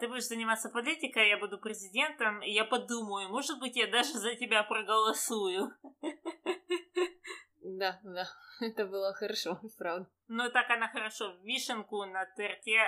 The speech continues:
Speaker 1: оставила. А, молодец, Луиса, ну что сказать. А, она отвоёвывает свою территорию, свою позицию.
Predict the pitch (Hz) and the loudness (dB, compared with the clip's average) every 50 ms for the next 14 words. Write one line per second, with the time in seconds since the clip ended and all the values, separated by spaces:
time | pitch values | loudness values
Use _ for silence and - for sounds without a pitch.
0 | - - 190 180 - - - _ 196 190 175 165 165 170 170 175 175 175 - - | 4 0 -2 -2 -4 -8 -6 _ 2 4 4 2 0 -4 -6 -4 -4 -4 -6 -4
1 | _ 220 233 240 247 269 311 330 330 320 247 226 208 202 196 - - 214 196 185 | _ 4 6 6 8 8 8 8 8 8 6 6 4 4 4 0 -2 -2 -2 0
2 | 180 180 175 - - 220 220 220 226 226 226 - - 226 202 - - - 202 190 | -2 -4 -4 -4 -4 -4 -2 -4 -6 -6 -8 -4 -2 -2 -2 -2 -2 -4 -4 -2
3 | 180 175 165 160 165 - - - _ - 196 190 190 185 190 190 190 196 185 190 | 0 2 0 0 0 -4 -14 -18 _ 2 4 6 6 8 8 8 8 8 6 4
4 | 202 208 220 240 240 233 233 226 214 220 220 226 247 262 254 247 233 226 220 214 | 4 4 6 6 6 6 4 0 -2 -2 0 2 4 4 4 4 2 2 2 2
5 | 202 196 - - - - 208 208 214 214 226 220 - 233 220 214 214 - - 185 | 2 2 0 -4 -2 0 0 0 0 0 -2 -2 -2 0 0 0 0 2 2 2
6 | 180 170 170 165 165 165 160 170 - - - 214 202 196 202 208 208 202 196 190 | 2 2 0 -2 -4 -6 -6 -6 -6 -2 2 4 6 6 6 4 2 0 -4 -6
7 | - - 208 208 185 175 180 170 160 - - - 165 160 156 | -4 -2 0 0 2 2 2 2 2 0 -2 -4 -2 -4 -4